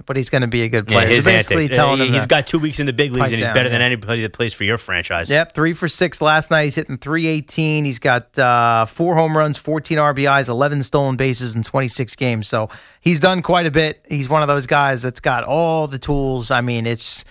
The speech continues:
Speaker 1: especially the, the Red-, I think it was the Reds put out sort of the, the side angle zoom in of the home run, and you hear the ball off the bat, and then just seeing the reaction from him, that was where they had the close-up of him basically turning it.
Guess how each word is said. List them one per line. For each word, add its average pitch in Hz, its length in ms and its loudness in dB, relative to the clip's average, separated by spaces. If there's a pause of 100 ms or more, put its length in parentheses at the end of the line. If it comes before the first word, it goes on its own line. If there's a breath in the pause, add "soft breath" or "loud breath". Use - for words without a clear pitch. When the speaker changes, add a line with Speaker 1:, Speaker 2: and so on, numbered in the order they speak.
(360 loud breath)
Speaker 1:
especially 170 420 0
the, 143 300 0
the 135 100 -4
Red-, 151 240 2
I 143 100 -2
think 208 120 0
it 208 40 2
was 147 120 -2
the 123 100 -2
Reds 117 300 -2
put 143 220 -2
out 127 260 0
sort 135 240 -6
of 113 140 -6
the, 107 380 0 (220)
the 135 60 -4
side 143 420 2
angle 147 380 -2
zoom 143 360 -2
in 143 380 -4 (400)
of 139 200 -2
the 135 100 2
home 139 240 0
run, 139 380 0
and 131 160 -6
you 131 100 -8
hear 156 400 -2
the 127 100 -2
ball 131 380 0
off 127 200 0
the 135 100 -4
bat, 135 320 2 (100)
and 131 160 -2
then 123 160 0
just 123 220 -2
seeing 135 240 -2
the 120 100 -2
reaction 123 560 0
from 110 180 -4
him, 139 360 2 (400 loud breath)
that 139 200 2
was 127 120 -2
where 139 100 0
they 123 80 0
had 120 200 0
the 117 60 -6
close-up 123 440 -4
of 113 160 -12
him 117 180 -4
basically 117 420 -6
turning 117 440 0
it. 120 120 -2